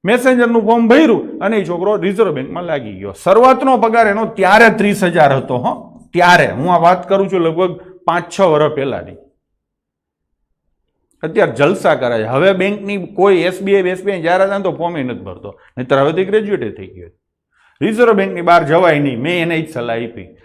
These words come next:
આમાં ને આમાં પ્રમોશન લેવાય, કેમ કે મેં રિઝર્વ બેંકમાં નોકરી કરેલી છે.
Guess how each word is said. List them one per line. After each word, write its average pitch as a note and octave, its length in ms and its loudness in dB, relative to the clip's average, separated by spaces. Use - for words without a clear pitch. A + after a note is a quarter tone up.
આમાં F3+ 260 0
ને F3 60 0
આમાં E3+ 220 -2
પ્રમોશન C3 440 -4
લેવાય, A#2 240 -4
કેમ G#3 160 -4
કે A3 80 0
મેં G#3+ 140 2
રિઝર્વ G#3+ 260 2
બેંકમાં A3 300 -2
નોકરી G#3 340 -6
કરેલી C#3+ 400 -8
છે. F#2+ 160 -20